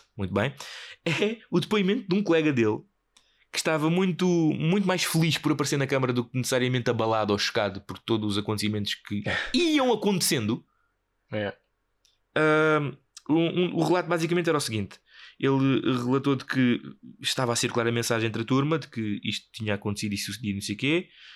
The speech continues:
Speaker 1: e de que eles, inclusive, eles inclusivamente estava a estudar para,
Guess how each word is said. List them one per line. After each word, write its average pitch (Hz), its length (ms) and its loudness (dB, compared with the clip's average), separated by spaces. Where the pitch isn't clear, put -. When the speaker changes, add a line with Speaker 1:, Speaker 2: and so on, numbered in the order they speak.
Speaker 1:
e 147 160 -2
de 135 120 -10
que 151 520 2
eles, 135 220 0
inclusive, 135 360 -2
eles 131 180 0
inclusivamente 131 680 0
estava 123 400 0
a 123 120 2
estudar 117 400 -2
para, 107 580 0